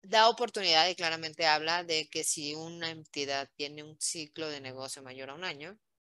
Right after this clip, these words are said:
hay que demostrarlo, pero se puede utilizar un ciclo mayor a un año para las empresas comparables. Entonces, es uno de los cambios que van a ver. Eh, y, y lo comento porque a lo mejor si ustedes comparan, "Oye, mi estudio del año pasado contra este, el rango es como diferente, como raro".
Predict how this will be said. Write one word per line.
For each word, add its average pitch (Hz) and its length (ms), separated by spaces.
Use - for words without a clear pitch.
hay 160 120
que 151 140
demostrarlo, 240 680
pero 135 240
se - 120
puede 139 340
utilizar 131 440
un 123 80
ciclo 131 260
mayor 123 280
a 127 60
un 135 80
año 139 200
para 120 180
las 120 160
empresas - 320
comparables. - 480
Entonces, 190 280
es - 80
uno 220 120
de 208 80
los 175 140
cambios 170 240
que - 80
van 151 180
a 147 80
ver. 165 220
Eh, 156 720
y, - 220
y 208 120
lo 175 140
comento 160 300
porque 165 220
a - 20
lo 147 60
mejor 147 180
si - 80
ustedes 160 220
comparan, 151 360
"Oye, 156 360
mi 147 80
estudio 165 220
del 165 100
año 165 200
pasado 156 320
contra 139 380
este, 143 380
el 139 80
rango 147 240
es 160 60
como 127 280
diferente, 107 560
como 110 220
raro". 127 260